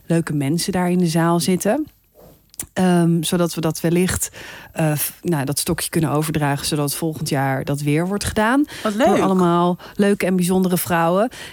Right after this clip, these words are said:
Speaker 1: En ik dacht, mm, ja, mocht er nou iets zijn waarvan je zegt, eh, dit ga je waarschijnlijk vergeten, maar dit is een heel goed onderwerp voor een vrouwenjaars. Eh, laat het even weten tussen, tussen dertig en doodgaan at gmail punt com.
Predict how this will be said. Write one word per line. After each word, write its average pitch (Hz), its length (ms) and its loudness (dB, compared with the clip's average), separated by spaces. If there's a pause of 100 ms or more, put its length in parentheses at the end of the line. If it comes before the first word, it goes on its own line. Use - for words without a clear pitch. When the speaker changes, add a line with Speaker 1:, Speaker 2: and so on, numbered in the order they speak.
(140)
Speaker 1:
En 214 380 2
ik 190 180 -2
dacht, 196 320 0
mm, 190 400 0
ja, 147 160 2
mocht 175 280 0
er 196 80 2
nou 170 260 2
iets 175 200 -4
zijn 165 340 0
waarvan 156 300 0
je 160 60 2
zegt, 156 340 -2 (460)
eh, 151 160 0 (120)
dit 190 340 -2
ga 208 180 0
je 262 120 4
waarschijnlijk 208 440 0
vergeten, 196 480 0
maar 175 100 2
dit 180 140 0
is 180 120 -2
een 170 60 2
heel 180 420 4
goed - 240 -6
onderwerp 226 440 2
voor 233 340 0
een 269 80 2
vrouwenjaars. 269 920 0 (400)
Eh, 208 220 0
laat 226 180 2
het 233 100 0
even 196 200 0
weten 196 260 0
tussen, 180 240 -4
tussen 180 220 -4
dertig 170 220 -2
en 180 60 0
doodgaan 165 340 0
at 156 120 -4
gmail 185 240 0
punt 165 220 -4
com. 147 240 -6